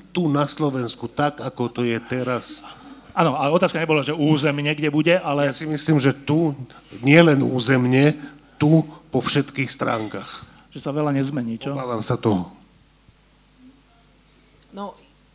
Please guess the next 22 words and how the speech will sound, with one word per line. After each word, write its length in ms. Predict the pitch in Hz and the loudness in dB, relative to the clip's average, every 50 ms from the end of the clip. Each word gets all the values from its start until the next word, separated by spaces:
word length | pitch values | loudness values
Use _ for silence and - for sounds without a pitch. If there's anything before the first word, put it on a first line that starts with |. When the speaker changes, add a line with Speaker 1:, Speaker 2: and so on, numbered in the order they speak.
| _ _ _ - | _ _ _ -6
Speaker 3:
ja 160 | 226 320 370 | -4 -4 0
si 160 | - 349 262 | 2 2 4
myslím, 240 | 254 254 254 262 247 | 4 4 2 0 0
že 160 | 226 240 214 | 0 0 0
nejaký 320 | 220 220 226 226 - 220 | 0 -2 -2 -2 -4 -4
vývoj 400 | 214 220 202 190 175 170 170 175 | -4 -4 -4 -6 -8 -8 -10 -8
nastane, 960 | 175 180 190 190 196 214 - - - - 240 226 233 240 247 254 269 269 262 - | -6 -2 0 0 0 -2 -4 -4 0 2 4 4 4 4 2 2 2 0 0 0
áno, 480 | 180 180 180 190 202 220 240 254 254 | 0 0 0 0 0 2 2 2 2
že 80 | 247 233 | 2 -2
dokonca 400 | 208 220 - 233 220 220 226 208 | -4 -6 -4 -4 -4 -4 -4 -6
to 160 | - 180 160 | -6 -6 -6
nebude 400 | 175 180 180 185 190 214 202 214 | -4 -4 -2 -2 -2 -2 0 0
vývoj 320 | 208 226 233 226 233 233 | 0 2 2 2 2 4
k 80 | 220 226 | 4 4
horšiemu, 400 | 233 233 - - 262 240 240 - | 2 2 4 4 6 6 6 6
ale 320 | - 214 226 220 202 196 180 - - - - - _ _ | 4 4 4 4 4 2 0 -4 -10 -20 -20 -20 _ _
to 160 | _ - 247 240 | _ 8 8 8
všetko 400 | 247 - 277 269 277 - 262 240 | 8 6 2 0 2 2 2 4
závisí 400 | 254 247 240 247 254 247 - 254 | 6 6 6 4 2 2 2 4
nie 240 | 247 269 269 247 | 4 6 6 4
od 240 | - - 185 185 185 | 2 2 -2 -4 -2
nás, 480 | 196 180 185 202 240 269 - - - | -2 0 2 2 0 0 -2 -6 -14